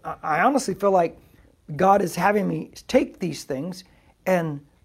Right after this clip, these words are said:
put it up against the cultural thinking of the day. It feels like I'm doing that more and more and more. But what I'm trying to do is I'm trying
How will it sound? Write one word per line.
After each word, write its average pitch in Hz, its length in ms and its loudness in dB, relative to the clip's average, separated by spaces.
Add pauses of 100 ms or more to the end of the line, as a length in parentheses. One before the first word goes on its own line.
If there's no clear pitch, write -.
(440)
put 277 160 4
it 233 80 10
up 220 160 6
against 196 400 0
the 185 80 -4
cultural 180 480 -2
thinking 156 680 -2
of 160 140 -6
the 165 60 -2
day. 208 300 0
It - 140 -10
feels 240 220 4
like 202 160 4
I'm 196 160 0
doing 220 160 4
that 220 260 2
more 180 540 2
and 202 140 -2
more 160 340 -4
and 175 100 -6
more. 208 280 -10 (920)
But 226 120 10
what 262 160 12
I'm 247 120 6
trying 330 380 4
to 330 80 2
do 156 320 0
is 160 280 0 (380)
I'm 285 240 4
trying 151 580 -2